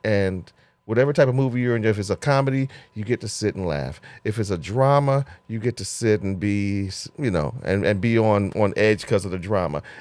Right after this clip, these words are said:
If it's, if it's, um, again, i-, if it's,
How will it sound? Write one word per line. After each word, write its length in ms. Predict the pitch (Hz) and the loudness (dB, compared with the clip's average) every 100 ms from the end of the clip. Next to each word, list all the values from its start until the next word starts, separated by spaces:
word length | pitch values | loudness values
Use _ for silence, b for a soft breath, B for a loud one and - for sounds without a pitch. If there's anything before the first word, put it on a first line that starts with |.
| B | B
If 160 | 175 | -2
it's, 180 | 151 147 - | -2 -4 -2
if 160 | 139 | -2
it's, 180 | 131 127 | -2 0
um, 460 | 131 131 127 127 131 _ _ _ _ _ _ - - | 2 2 2 -2 -6 _ _ _ _ _ _ -16 -4
again, 340 | 131 123 127 - | -2 0 -2 -2
i-, 100 | 123 | 0
if 180 | 143 135 | 2 2
it's, 180 | 135 | 0